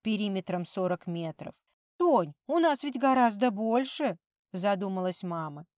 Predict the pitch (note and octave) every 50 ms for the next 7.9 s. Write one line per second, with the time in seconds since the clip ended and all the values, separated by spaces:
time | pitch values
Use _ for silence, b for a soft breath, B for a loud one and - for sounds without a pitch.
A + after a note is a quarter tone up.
0 | _ _ _ _ - - F4+ F#4 F4 D#4+ B3+ A#3+ C4+ C4+ C4+ C4+ C4 A#3+ A#3 A3
1 | G#3+ A3 _ _ _ _ _ _ _ _ - G3+ G3+ B3 C#4 C#4+ - - C4 B3
2 | A3+ A3+ - A3 A#3 A#3+ - A#3+ G#3+ A3+ G#3 - A#3 G#3+ A3+ A#3 B3+ C#4 C#4 C4
3 | A3 G#3 G3 F#3+ G3+ G#3 G3 - G#3 A3 A3+ A3+ A3 G#3+ - - G#3 G#3 G3 -
4 | A3 G#3+ A3 A#3 B3+ C4 - - G3+ F#3+ F#3 - - F#3+ F3 F3+ G#3 A3 A#3+ A#3
5 | - - - G3 F3+ - - F#3+ F#3 E3+ - - A#3 B3 A#3 G#3 F#3 F3+ - -
6 | A3+ G#3+ - - A#3 G#3+ - - A#3 A3+ - - B3+ B3 A3+ F#3+ - - - C#3
7 | D3+ D3 - - F3 E3+ - G#3+ G3 F#3 G3+ A3+ B3+ C#4 - - B3